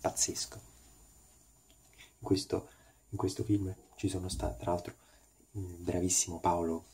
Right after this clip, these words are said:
Buonvino, Buonvino, poi c'è anche il, la bravissima Skin, la ringrazio, la sua, il, "I want to thank you Skin so much because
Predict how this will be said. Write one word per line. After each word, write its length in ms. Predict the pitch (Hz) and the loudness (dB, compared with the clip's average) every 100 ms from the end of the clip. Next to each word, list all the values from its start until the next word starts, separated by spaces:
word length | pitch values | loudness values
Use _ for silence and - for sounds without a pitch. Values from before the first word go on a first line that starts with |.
| - - - - - _ _ _ _ _ _ _ _ _ _ _ _ _ _ - | -20 -20 -20 -20 -20 _ _ _ _ _ _ _ _ _ _ _ _ _ _ -14
Buonvino, 680 | - 92 85 92 104 90 87 - - - - | 2 4 6 8 8 8 0 -10 -20 -20 -6
Buonvino, 680 | 98 98 95 90 87 85 - - - _ | 10 10 10 6 2 2 -6 -18 -20 _
poi 160 | 92 | 2
c'è 200 | 92 - | 2 2
anche 360 | 87 87 90 95 | 0 0 -2 -4
il, 540 | 117 87 85 82 82 82 - | -4 -6 -8 -6 -6 -8 -2
la 120 | 90 | 0
bravissima 540 | - 87 90 - 87 | 2 2 4 2 4
Skin, 520 | - - 107 95 85 82 - - - - | 2 4 6 6 4 -6 -10 -20 -20 -2
la 140 | 90 | 2
ringrazio, 580 | 85 82 90 95 92 - | 2 2 2 2 2 -4
la 80 | - | -6
sua, 240 | - 95 - - - - - | -6 -6 -8 -20 -20 -20 -10
il, 420 | 92 82 85 82 87 - | -8 -6 -8 -10 -12 -6
"I 60 | 95 | 0
want 200 | 90 92 | 0 -2
to 60 | - | -6
thank 240 | 95 90 - | -8 -4 0
you 280 | 90 92 90 - - _ | 2 0 -2 -8 -20 _
Skin 440 | - - - 95 87 | 0 0 2 0 2
so 140 | 95 | 0
much 380 | 90 95 92 - | 2 2 0 0
because 500 | 98 95 92 - | 2 4 4 2